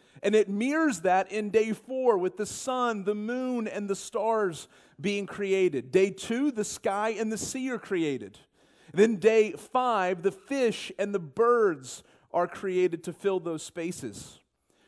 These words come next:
Day three, the land is created. And then we see that the land animals and ultimately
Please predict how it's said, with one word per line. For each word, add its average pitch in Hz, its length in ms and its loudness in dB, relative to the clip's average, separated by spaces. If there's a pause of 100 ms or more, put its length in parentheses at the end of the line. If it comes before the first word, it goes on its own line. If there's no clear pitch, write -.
Day 180 160 4
three, 208 420 0
the 214 140 6
land 233 480 2
is 202 120 -6
created. 165 600 -2
And 196 200 -2
then 233 220 0
we 214 140 -4
see 226 220 -8
that 202 120 -6
the 214 120 2
land 220 340 0
animals 226 480 0
and 202 80 -4
ultimately 202 800 -2